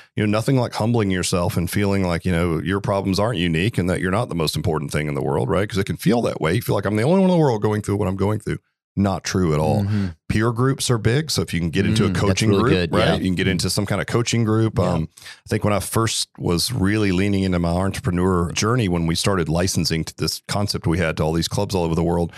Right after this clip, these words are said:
Speaker 1: I joined Vistage Group, which is a worldwide,
Speaker 2: Yeah.
Speaker 1: you know, it was great. I was on this Vistage Group with guys in different businesses, and you start to look around and you think, "Wow, everyone has the same challenges I do. I'm
Speaker 2: Yeah.
Speaker 1: not that unique," right?
Speaker 2: That's right. Yeah.
Speaker 1: These are very common, and it's very calming to feel that way.
Speaker 2: It
Speaker 1: And you
Speaker 2: is.
Speaker 1: can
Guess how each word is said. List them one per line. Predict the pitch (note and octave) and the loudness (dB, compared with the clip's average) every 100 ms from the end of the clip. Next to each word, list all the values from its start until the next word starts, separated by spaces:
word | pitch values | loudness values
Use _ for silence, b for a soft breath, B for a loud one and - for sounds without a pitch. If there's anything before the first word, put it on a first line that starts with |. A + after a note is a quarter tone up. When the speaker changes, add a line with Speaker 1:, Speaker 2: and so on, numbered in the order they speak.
| B B | B B
Speaker 1:
I | - | -2
joined | G2+ F#2 | 0 0
Vistage | E2 F2 - F#2+ | 0 -2 -2 -4
Group, | - G2+ - | -2 -2 -2
which | - | -4
is | - | -2
a | |
worldwide, | E2 D#2+ D#2+ - E2 - | 0 0 2 2 2 0
Speaker 2:
Yeah. | |
Speaker 1:
you | |
know, | A2+ | 0
it | |
was | - - | -2 0
great. | G#3 G2 | 0 2
I | |
was | E2+ | 2
on | G#2+ | 0
this | G2+ | 0
Vistage | - A2+ G#2+ G2 | 0 -2 -2 -2
Group | A#2+ | -2
with | - - | -2 -2
guys | G2+ G#2 | 0 0
in | G#2 | 0
different | G#2 G2 | 0 0
businesses, | G2 A2+ C3 B2+ | 0 0 0 2
and | A2 | 2
you | G#2 | 0
start | - C3+ | 2 0
to | B2+ | 2
look | A#2+ C3 | 0 0
around | A#2 C#3 D#3 | 0 2 2
and | B2 | 2
you | |
think, | - A#2+ B B B - | 2 -2 B B B -4
"Wow, | C4+ B2 | 0 4
everyone | C3+ D#3 D3+ | 4 6 6
has | D3+ - | 4 4
the | |
same | - D3+ | 2 2
challenges | C#3+ D3 C#3+ C3+ | 4 4 4 4
I | D#3 | 2
do. | C#3+ F2 | 2 2
I'm | A2 | 4
Speaker 2:
Yeah. | C#3 | 4
Speaker 1:
not | D#3 - | 4 0
that | - | -2
unique," | F2+ F2+ D2+ D2+ - | 0 0 0 -2 2
right? | G2+ | 2
Speaker 2:
That's | A2 | 4
right. | A2 F2+ | 0 -2
Yeah. | G2 G2 | 0 4
Speaker 1:
These | C#3+ D3 | 4 4
are | C#3+ | 2
very | C3 B2+ | 4 2
common, | B2 B2 B2+ B2 E2 | 2 2 4 4 2
and | F#2 | 2
it's | G2+ | 2
very | C3 C#3 | 2 0
calming | - B2+ A#2+ A#2 F2 C#2+ | 0 -2 0 0 0 -2
to | - E2+ | -4 -4
feel | - G#2 | 0 0
that | F2+ B1+ C2 | 0 -2 0
way. | C#2 | 0
Speaker 2:
It | D2 | 4
Speaker 1:
And | F#2+ | 4
you | F2 | 4
Speaker 2:
is. | G2+ | 2
Speaker 1:
can | - | -2